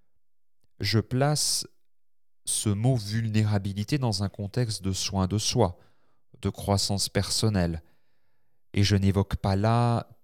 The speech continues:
toutes les situations de grande précarité, misère, solitude, dans lesquelles une personne se retrouve malgré elle. J'ai observé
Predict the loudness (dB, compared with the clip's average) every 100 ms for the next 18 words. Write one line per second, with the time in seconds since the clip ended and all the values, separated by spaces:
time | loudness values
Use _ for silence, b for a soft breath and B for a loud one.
0 | -8 -4 -4 0 -2 0 -4 -4 -6 -12
1 | -6 -2 0 0 -4 -4 -4 -4 -2 -2
2 | -4 -6 -4 -2 -4 -8 -2 0 2 0
3 | -2 -8 _ -12 -6 -4 2 2 2 0
4 | 0 0 -2 -8 -4 -2 -2 -4 b b
5 | b b -2 0 2 0 0 0 -2 -4
6 | -4 -2 -4 -4 -4 -4 -6 -6 -6 -4
7 | -4 -4 -4 -4 -4 -6 -10 -18 _ -20
8 | -20 _ _ _ _ _ _ -20 _ _
9 | -20 -20 -20 -20 -20 -20 -20 -20 -20 -20
10 | -20 _ _ _ _ _ _ _ _ _
11 | _ _ _ _ _ _ _ _ _ -4
12 | 0 0 0 -2 0 0 0 0 0 -4